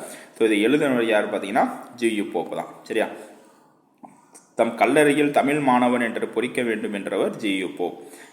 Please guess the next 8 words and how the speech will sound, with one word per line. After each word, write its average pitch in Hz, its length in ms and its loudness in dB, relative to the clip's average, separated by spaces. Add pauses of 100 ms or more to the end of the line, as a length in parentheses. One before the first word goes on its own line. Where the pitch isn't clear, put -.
இவர் 123 200 2
ஒவ்வொரு 131 400 4
ஆங்கில 139 380 4
புத்தாண்டு 123 480 0
அன்றும் 123 340 0
புறநானூற்று 131 640 0
பாடல் 110 260 0
ஒன்றை 104 380 -2